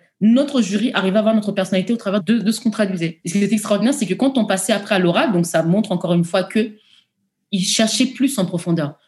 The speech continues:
Quand on passait à l'oral, ils nous disaient, « Par rapport à ce que tu as fait, tu es comme ça, comme ça, comme ça. » On était juste, euh, ébahis. Et il y avait une jeune fille, elle venait de comptabilité, elle avait été prise, donc, euh, pas sur dossier, donc elle était, elle avait été prise, qu'elle était là-bas avec nous,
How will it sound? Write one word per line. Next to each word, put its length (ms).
Quand 240
on 80
passait 280
à 40
l'oral, 420
ils 80
nous 60
disaient, « 220
Par 180
rapport 240
à 80
ce 40
que 80
tu 200
as 80
fait, 220
tu 200
es 140
comme 180
ça, 180
comme 200
ça, 140
comme 140
ça. » 120
On 20
était 180
juste, 220
euh, 140
ébahis. 500
Et 80
il 80
y 60
avait 180
une 160
jeune 240
fille, 400
elle 160
venait 300
de 400
comptabilité, 720
elle 120
avait 280
été 220
prise, 580
donc, 320
euh, 320
pas 120
sur 200
dossier, 300
donc 220
elle 80
était, 180
elle 220
avait 100
été 100
prise, 160
qu'elle 140
était 140
là-bas 180
avec 240
nous, 240